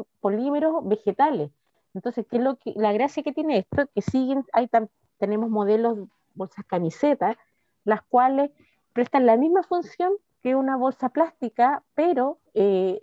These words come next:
al ser, eh, de polímeros vegetales, estas se pueden biodegradar y en el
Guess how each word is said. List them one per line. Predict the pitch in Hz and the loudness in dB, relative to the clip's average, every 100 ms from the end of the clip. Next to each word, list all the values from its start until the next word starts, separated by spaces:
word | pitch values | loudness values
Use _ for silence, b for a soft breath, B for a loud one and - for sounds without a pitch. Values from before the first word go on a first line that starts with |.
| - | -6
al | 196 185 | -6 -6
ser, | - 277 294 302 | -2 2 4 4
eh, | 214 226 214 214 214 208 | 2 4 4 4 2 2
de | 226 | 0
polímeros | 220 220 277 302 302 277 | -2 -2 -2 -4 -4 -4
vegetales, | 247 240 214 - 311 302 262 359 _ _ _ _ - | -4 -4 -6 0 2 2 0 0 _ _ _ _ -8
estas | 277 - 311 | -8 -4 -4
se | - 254 | 0 -2
pueden | - 269 285 277 | 0 0 0 0
biodegradar | 254 262 262 247 214 190 180 208 277 - - | 2 2 4 2 2 0 0 -2 -4 -8 -12
y | 226 247 269 294 - | -10 -8 -8 -8 -8
en | 208 208 208 | -6 -4 -4
el | 202 196 | -4 -6